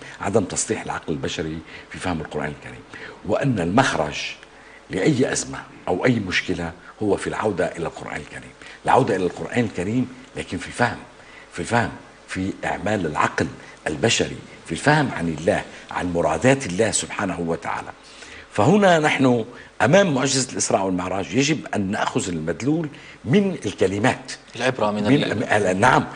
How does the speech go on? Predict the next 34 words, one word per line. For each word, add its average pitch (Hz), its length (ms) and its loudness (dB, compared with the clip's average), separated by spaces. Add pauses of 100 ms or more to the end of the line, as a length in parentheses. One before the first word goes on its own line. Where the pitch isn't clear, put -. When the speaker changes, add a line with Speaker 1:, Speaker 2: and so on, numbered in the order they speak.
(180)
Speaker 1:
من 107 160 4
الآيات. 139 560 4 (240)
ماذا 185 260 6
أراد 127 180 4
الله 123 140 4
سبحانه 127 320 0
وتعالى 123 360 2
بهذه 101 640 -4
الآيات؟ 80 340 -4
فدعني، 185 1120 2
آه، - 60 -6 (100)
آه، 107 560 2 (320)
أغوص 143 460 -2
في 123 380 -4 (180)
كنوز 160 320 0
القرآن 87 420 -6 (600)
الآن. 90 240 -2
Speaker 2:
وفند، 123 460 2
يعني، 101 220 2
Speaker 1:
إيه، 101 60 4
Speaker 2:
فند 127 200 0
Speaker 1:
إيه، 127 160 2
Speaker 2:
هذا. 135 140 2
Speaker 1:
ال-، 117 120 0
ال-، 120 360 0
نغوص 147 360 2
في 123 220 0 (120)
كنوز 170 280 0
القرآن، 127 480 -2 (320)
نستخرج 147 720 2
اللآلئ 120 540 2 (380)
من 113 120 0
القرآن 113 400 0
الكريم 143 600 0